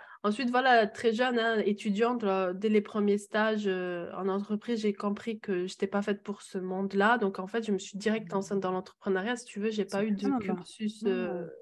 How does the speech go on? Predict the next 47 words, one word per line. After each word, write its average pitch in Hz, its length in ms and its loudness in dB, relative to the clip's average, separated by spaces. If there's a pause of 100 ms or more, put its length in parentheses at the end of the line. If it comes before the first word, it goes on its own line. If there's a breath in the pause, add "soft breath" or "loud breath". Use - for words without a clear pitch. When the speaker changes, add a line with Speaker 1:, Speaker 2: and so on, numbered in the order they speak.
(100)
Speaker 2:
d'accord. 285 200 0
Speaker 1:
salarié. 196 520 0 (440)
Une - 60 -12
fois 254 120 8
que 254 60 -4
j'ai 240 140 2
eu - 20 2
Speaker 2:
Subhanallah. 226 140 6
Speaker 1:
mon 220 40 8
diplôme, 220 480 2
voilà, 208 220 4
je 208 100 -2
savais 196 460 0
que 214 380 2
fallait 185 320 -4
que 202 100 -12
je, 190 320 0
je 190 140 -6
sois 214 220 -2
dans, 175 460 -2 (640 soft breath)
dans 196 160 0
mon 180 140 0
propre 214 320 -4
projet. 208 380 4
Donc, 190 220 -2
il 208 40 2
y 202 40 4
avait 196 160 4
Iman 208 260 2
Magazine, 202 440 2
certes, 240 360 -2
mais 202 80 0
c'était 202 220 0
vraiment 208 340 2
un 208 120 2
côté 208 380 0
as-, 196 400 -2
assez 208 240 0
associatif. 226 760 -4 (280)
Speaker 2:
D'accord. 202 540 -6
Speaker 1:
Mais 202 180 6
à, 185 220 8
en 196 160 6
parallèle, 202 460 4
je 208 100 -4
faisais, 202 500 2
euh, 175 540 -4